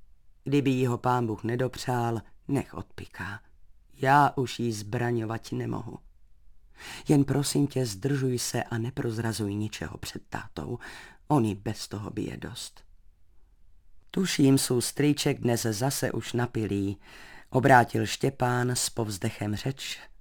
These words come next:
zíraje do kouta, kde si již na slámě maje klobouk na hlavě ve spánku hověl Rubač. „Toť vidíš, na poslední den,“ odvětila Rubačina. „Ba bože, mám toho trápení aj bez Kristiny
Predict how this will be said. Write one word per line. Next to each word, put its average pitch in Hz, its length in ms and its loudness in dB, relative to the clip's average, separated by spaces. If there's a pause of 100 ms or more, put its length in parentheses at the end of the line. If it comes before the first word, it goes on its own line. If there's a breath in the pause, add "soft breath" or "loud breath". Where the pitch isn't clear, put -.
(120)
zíraje 127 500 4
do 127 120 0
kouta, 151 460 -2
kde 131 240 -2
si - 180 -2
již 135 360 0
na 123 160 -2
slámě 160 640 -2 (400 loud breath)
maje 139 280 6
klobouk 123 480 0
na 131 100 0
hlavě 131 460 0 (280 soft breath)
ve 117 120 2
spánku 107 640 -2
hověl 101 440 -4
Rubač. - 520 -10 (1160)
„Toť 190 320 4
vidíš, 107 560 -4
na 165 180 8
poslední 117 640 0
den,“ 110 320 -2 (220)
odvětila 113 580 -2
Rubačina. 107 600 -6 (1400 loud breath)
„Ba 180 220 12
bože, 143 340 8
mám 131 280 10
toho 117 260 2
trápení 110 720 4
aj 82 260 -2
bez 90 340 -6
Kristiny - 560 -8